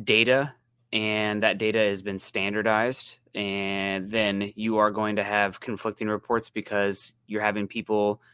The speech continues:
assess based on their eyes and what they see, and sometimes what they feel as well. Uh, you ask a Bears fan to look at Drake May,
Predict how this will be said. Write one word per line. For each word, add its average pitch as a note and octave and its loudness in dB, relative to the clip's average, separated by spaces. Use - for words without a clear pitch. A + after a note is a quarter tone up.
assess G#2+ -2
based G#2+ 0
on G2+ 0
their F#2+ 0
eyes G#2+ 2
and F2+ -8
what G2 -2
they F#2 -2
see, C3 0
and G#2+ -4
sometimes C3+ 2
what B2+ 2
they B2 4
feel F#2+ 0
as G#2 0
well. F#2 2
Uh, E2+ -2
you F#2+ 0
ask G2 0
a G2 -4
Bears G#2 0
fan A2+ 0
to G#2+ -2
look G2+ 0
at G2 2
Drake A2 2
May, A#2 4